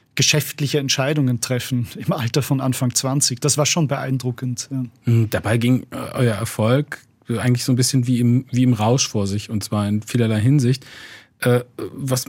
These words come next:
Speaker 2: was meinst du, hat es dann am Ende so ausgemacht, also dass ihr dann doch, dass ihr so durchgebrochen seid? War das dann am Ende doch ein Quäntchen Zufall oder eben genau das, was du gerade beschrieben hast, diese innere Energie plus Ernsthaftigkeit,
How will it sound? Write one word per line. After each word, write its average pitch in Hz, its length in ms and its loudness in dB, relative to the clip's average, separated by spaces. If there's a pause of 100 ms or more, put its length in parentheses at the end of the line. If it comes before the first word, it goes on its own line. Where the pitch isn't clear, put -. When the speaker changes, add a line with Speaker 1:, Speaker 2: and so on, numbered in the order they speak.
Speaker 2:
was 127 240 0
meinst 139 300 0
du, 160 80 4
hat 147 120 0
es - 100 -2
dann 139 200 2
am 127 140 -2
Ende 139 420 2
so 127 140 -2
ausgemacht, 143 540 0
also 117 300 2
dass 113 240 -2
ihr 123 120 -2
dann 117 160 2
doch, 127 160 0 (160)
dass - 160 0
ihr 120 80 2
so 120 100 2
durchgebrochen 110 600 0
seid? 104 260 0
War 113 100 2
das 120 220 -2
dann 117 160 0
am 110 60 0
Ende 120 180 0
doch 120 200 -2
ein 113 120 -6
Quäntchen 123 420 0
Zufall 165 720 0
oder 143 240 2 (160)
eben 139 240 2
genau 143 320 2
das, 139 220 0
was 131 100 -2
du 143 120 -2
gerade 127 220 2
beschrieben 127 360 0
hast, 110 180 -2
diese 117 180 0
innere 135 300 2
Energie 127 420 2 (200)
plus - 400 -2 (100)
Ernsthaftigkeit, 123 840 -2